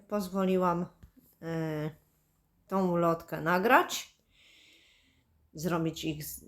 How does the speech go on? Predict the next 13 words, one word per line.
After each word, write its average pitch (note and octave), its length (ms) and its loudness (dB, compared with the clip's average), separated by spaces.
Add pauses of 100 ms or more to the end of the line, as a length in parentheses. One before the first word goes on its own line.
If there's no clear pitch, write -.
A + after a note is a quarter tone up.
jej D#3 320 -2
zdjęcia, C4+ 760 4 (1000)
a C4 160 -2
żeby A#3 280 2
pokazać, G#3 640 2
to A#3+ 100 -6
jest A#3+ 200 -6
właściwie A3 560 2
takie F#3+ 560 2
ciekawostka, A3+ 1000 0
ale F3+ 320 0
jest F3+ 240 -2
to E3+ 300 -4